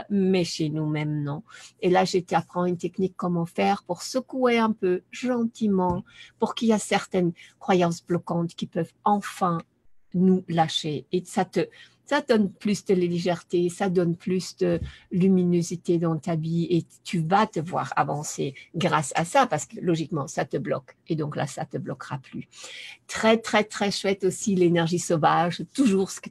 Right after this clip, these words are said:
toutes les femmes quand je donne un stage préfèrent. Là, tu as l'occasion de t'éclater et de vraiment sentir cette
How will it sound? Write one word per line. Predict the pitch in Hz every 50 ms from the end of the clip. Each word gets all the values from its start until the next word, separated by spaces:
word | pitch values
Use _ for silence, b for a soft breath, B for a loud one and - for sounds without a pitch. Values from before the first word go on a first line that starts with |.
| _ _
toutes | - 359 277 -
les | 196 185
femmes | 185 - 165 170 175
quand | 170 175 170
je | 190 196 170
donne | - 180 156 156
un | 156 160
stage | - - - 165 160 160 -
préfèrent. | - - 156 156 - - 160 156 156 160 165 165 B B B B B B B
Là, | B 180 175 180 190 185 190
tu | 185 - - - 196
as | 180
l'occasion | 180 180 180 175 - 175 175 175 165 170 180 175 175 180
de | 175 160 170
t'éclater | 170 _ - - 262 240 - - 233 226 214 208 202 - - 202 190 190 180 185 185 B B B B B B B B
et | - 196 190
de | 170 156 180 170 170 165 165 165 160 160 160 156 156 151 147
vraiment | 151 156 165 175 190 185 180 180 190 208 208 202 196 208 202 196 196 190 190 196
sentir | - - - 202 185 190 190 - - 196 190 185 175
cette | - - - 190 180 175